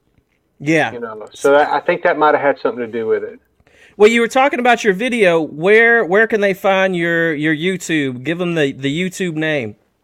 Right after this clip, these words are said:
Speaker 2: It's Kevin's Outside. There's no apostrophe. It's K E V I N S Outside.
Speaker 1: Okay. So you started the day in five to ten foot.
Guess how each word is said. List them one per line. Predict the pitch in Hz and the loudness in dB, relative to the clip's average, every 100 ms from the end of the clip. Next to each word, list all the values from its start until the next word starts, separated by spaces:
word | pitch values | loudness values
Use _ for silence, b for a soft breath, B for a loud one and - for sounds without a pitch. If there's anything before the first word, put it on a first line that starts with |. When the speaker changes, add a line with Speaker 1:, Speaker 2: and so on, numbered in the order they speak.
| _ _ - | _ _ -4
Speaker 2:
It's | 135 | -4
Kevin's | - 170 170 180 165 | -2 2 4 2 2
Outside. | 156 156 - - 139 131 117 117 | 2 2 0 0 2 2 0 -2
There's | 131 143 | -2 0
no | 190 190 | 4 4
apostrophe. | - 160 165 - 165 175 165 | 4 4 4 0 -6 -4 -2
It's | 147 | -2
K | - 151 156 | -2 2 2
E | 151 151 | 2 -6
V | 135 147 147 | -4 0 4
I | 143 143 | 4 2
N | 139 135 | -2 -4
S | 131 135 139 - - | -2 0 0 -4 -4
Outside. | 127 - 131 113 104 - _ _ _ _ _ _ _ - | -4 -4 -4 -4 -6 -12 _ _ _ _ _ _ _ -16
Speaker 1:
Okay. | 160 - 143 170 - _ _ _ _ _ | -10 -4 -4 -4 -12 _ _ _ _ _
So | - 208 202 190 160 _ _ _ | 2 6 6 4 -2 _ _ _
you | 156 175 | -8 -8
started | - 214 240 254 214 | -2 2 2 2 -4
the | |
day | 190 185 190 185 190 190 - | -2 2 4 4 2 -4 -6
in | 151 | -8
five | 147 160 160 170 | -4 0 0 -2
to | 165 | -10
ten | - 180 165 | -8 -8 -8
foot. | - 170 139 123 - | -12 -6 -4 -4 -8